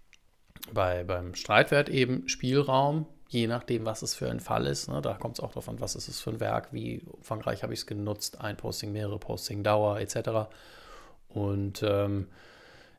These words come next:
in Summe ist es aber durchaus ratsam, das Ganze nicht zu einem, ähm, gerichtlichen Verfahren weiterlaufen zu lassen,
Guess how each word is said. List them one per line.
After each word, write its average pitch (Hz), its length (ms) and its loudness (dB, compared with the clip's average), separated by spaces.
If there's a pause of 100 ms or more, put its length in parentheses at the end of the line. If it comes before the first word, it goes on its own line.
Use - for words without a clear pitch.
(340)
in 131 320 2
Summe 127 540 10 (1400)
ist 120 160 4
es 110 100 2
aber 117 180 6
durchaus 113 720 10
ratsam, 104 600 6
das 95 180 2
Ganze 104 340 2
nicht 117 460 0 (240)
zu 113 280 2
einem, 98 420 0 (420)
ähm, 90 560 -2 (420)
gerichtlichen 147 440 0
Verfahren 139 480 2
weiterlaufen 127 520 4
zu - 140 -4
lassen, 147 380 -2